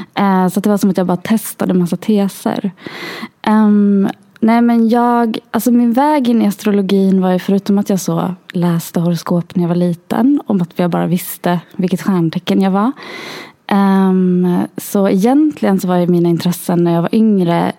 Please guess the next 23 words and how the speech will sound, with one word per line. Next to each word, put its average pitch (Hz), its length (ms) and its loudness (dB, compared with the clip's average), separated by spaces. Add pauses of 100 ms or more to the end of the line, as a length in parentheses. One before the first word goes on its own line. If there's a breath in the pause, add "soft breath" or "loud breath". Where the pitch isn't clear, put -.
(120)
jag 196 120 -2
har 185 60 4
ju 190 60 0
alltid 185 260 -6
tyckt 180 140 0
om 175 100 2
att 165 60 -4
skriva 208 360 0
jättemycket, 175 520 -2 (120)
så 190 100 -4
liksom 175 280 -2
böcker 185 460 -4
och 175 60 -2
litteratur, 247 920 -2 (720 loud breath)
eh, 165 640 0
liksom 160 360 -6
poesi, 247 840 0 (160)
eh, 175 760 0
och 190 160 -2
sen 214 240 0
började 208 240 0
jag 180 180 2
läsa 170 480 -2